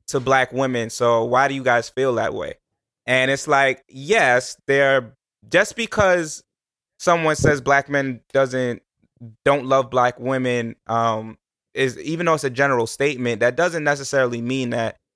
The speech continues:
all black men do that, or maybe even the majority of them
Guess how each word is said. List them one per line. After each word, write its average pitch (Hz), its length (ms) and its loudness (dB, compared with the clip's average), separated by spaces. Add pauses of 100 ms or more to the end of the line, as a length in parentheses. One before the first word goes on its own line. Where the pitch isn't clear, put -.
(520)
all 139 280 2
black 135 340 0
men 127 260 0
do 131 200 -4
that, 123 260 4
or 123 80 2
maybe 139 320 -2
even 139 320 -4
the 127 100 -2
majority 131 720 2
of 117 160 -2
them 117 380 -2